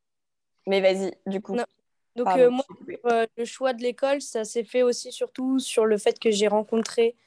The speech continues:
Speaker 2: euh, les gens, euh, sur les salons d'étudiants, sur les J P O. C'est aussi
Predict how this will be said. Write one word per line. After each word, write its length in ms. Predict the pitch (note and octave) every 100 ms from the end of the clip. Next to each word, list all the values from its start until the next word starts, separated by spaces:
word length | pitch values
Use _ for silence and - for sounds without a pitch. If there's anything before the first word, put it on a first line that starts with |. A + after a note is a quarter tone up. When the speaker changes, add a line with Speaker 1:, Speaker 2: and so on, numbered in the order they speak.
| _ _ _ -
Speaker 2:
euh, 340 | G3+ G3+ G3+ G3
les 180 | G3 G3
gens, 260 | A3 A#3+ _ _ F#3+
euh, 160 | G3
sur 200 | G3 A3
les 120 | G#3 G3+
salons 360 | G#3+ G#3+ G#3+
d'étudiants, 840 | G#3+ G3+ G#3 G3 A3+ A3+ A#3 A#3+ B3
sur 300 | - - G#3+
les 120 | G#3
J 180 | F#3+ F#3+
P 140 | G#3+
O. 140 | A#3+ _ _ _ - -
C'est 140 | A#3
aussi 300 | A3+ - C4